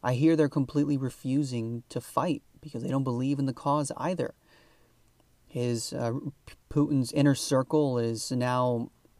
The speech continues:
uh, up in arms right now. They're all just kind of angry at each other as far as what, what to do next. Uh, apparently they're now in peace talks, but we'll see what actually comes of it. But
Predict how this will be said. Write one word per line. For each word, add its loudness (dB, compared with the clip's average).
uh, 0
up 2
in 2
arms 4
right 4
now. 2
They're -4
all 0
just -8
kind 2
of 0
angry 4
at 0
each -8
other -6
as -10
far -2
as -4
what, -6
what 0
to 0
do 4
next. 0
Uh, -6
apparently -2
they're -2
now -2
in -4
peace -4
talks, -6
but -6
we'll -4
see 0
what -4
actually -8
comes -6
of 0
it. -2
But 2